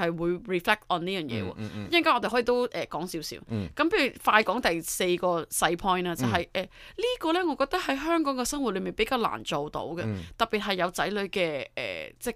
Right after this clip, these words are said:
Speaker 1: couples 啦。
Speaker 2: 嗯。
Speaker 1: 佢嗰個 point 呢就話，啊，其實要留一啲 quality time 呢畀大家。
Speaker 2: 嗯。
Speaker 1: 嗰個大家就係，誒，即係畀可能兩個人，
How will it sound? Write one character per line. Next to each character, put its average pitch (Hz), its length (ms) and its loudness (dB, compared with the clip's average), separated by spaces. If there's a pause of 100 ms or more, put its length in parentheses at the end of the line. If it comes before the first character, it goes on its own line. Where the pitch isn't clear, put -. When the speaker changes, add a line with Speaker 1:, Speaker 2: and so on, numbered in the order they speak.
(120)
Speaker 1:
couples - 400 -2
啦。 160 140 2
Speaker 2:
嗯。 90 100 -6 (220)
Speaker 1:
佢 240 160 2
嗰 277 160 2
個 269 80 -12
point 311 220 2
呢 302 100 2
就 190 120 0
話， - 120 2
啊， 233 100 2
其 - 140 -6
實 180 180 -2
要 214 140 0
留 151 200 0
一 233 40 -2
啲 - 100 -8
quality 247 420 -8
time 233 340 -4
呢 233 140 -4 (400)
畀 175 520 0 (560)
大 143 180 -2
家。 151 320 -4
Speaker 2:
嗯。 98 300 -6 (260)
Speaker 1:
嗰 - 60 -8
個 349 80 2
大 208 180 4
家 277 160 0
就 214 100 -2
係， 180 320 2
誒， 170 220 -2
即 247 140 0
係 - 20 -6
畀 190 240 -2
可 233 80 4
能 160 220 -2
兩 160 200 2
個 180 140 2
人， 185 520 -2